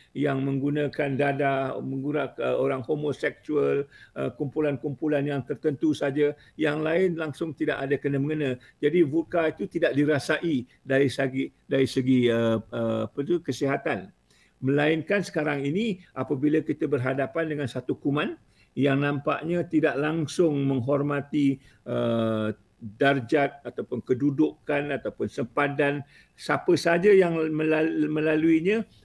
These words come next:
akan, akan di, apa tu, di-, dijangkiti olehnya. Jadi istilah vuca ini boleh kita gunakan dalam konteks yang boleh dikatakan kita tidak pandai mengurus ataupun tidak mu-, boleh mengurus dan tidak boleh mentadbir,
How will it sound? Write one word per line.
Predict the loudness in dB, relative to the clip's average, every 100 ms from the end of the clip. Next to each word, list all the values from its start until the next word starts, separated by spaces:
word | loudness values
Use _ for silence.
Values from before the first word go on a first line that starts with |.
| -10
akan, | -8 -2 0 -2 -6 _ _ -10
akan | -8 -4 -2 0
di, | 2 2
apa | 2 -2
tu, | 0 2 2 2
di-, | 0 0 -2 2
dijangkiti | 2 2 0 -2 0 0
olehnya. | 2 2 0 -2 -8 _ -20 -14 -2
Jadi | 2 2 0 -2 -4
istilah | -4 -2 0 2
vuca | 4 2 2 0
ini | 2 2
boleh | 4 4
kita | 4 4 2
gunakan | 2 0 0 -2 -4 -6 -10 _ _ _ -8
dalam | -2 -2 -2
konteks | -2 -2 -2 -2 -2 -4 -2
yang | 0 0 -4 0
boleh | 2 4
dikatakan | 2 0 -2 -4 -4 -4 -4 -6
kita | -6 -4
tidak | -4 -2 -4 -4
pandai | -2 -2
mengurus | 0 0 0 0 -4 _ -8
ataupun | -6 -4 -4
tidak | -4 0 0 -2
mu-, | -2 -2
boleh | 0 2 2
mengurus | 2 0 2 2 0 _ _
dan | -4 -2
tidak | 0 0
boleh | 0 2 2 2
mentadbir, | -2 -2 -2 2 2 2